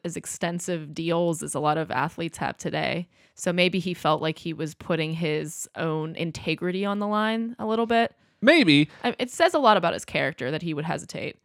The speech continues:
Speaker 1: even though Disney's not a, you know, a bad company by
Speaker 2: Right.
Speaker 1: any means, but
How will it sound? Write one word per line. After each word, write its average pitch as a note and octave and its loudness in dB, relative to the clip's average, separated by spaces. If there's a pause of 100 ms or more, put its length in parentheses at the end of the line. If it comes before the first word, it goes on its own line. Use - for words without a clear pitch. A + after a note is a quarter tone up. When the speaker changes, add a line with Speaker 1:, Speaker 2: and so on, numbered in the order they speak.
(440)
Speaker 1:
even A#3+ 4
though E3+ 4
Disney's D#3+ 0
not D#3 0
a, G#2 -4 (100)
you F#3 -6
know, G2 -2
a E3 0
bad D#3 2
company E3 0
by F3+ 10
Speaker 2:
Right. D#3+ 12
Speaker 1:
any D3 2
means, D#3+ -4
but D3 -4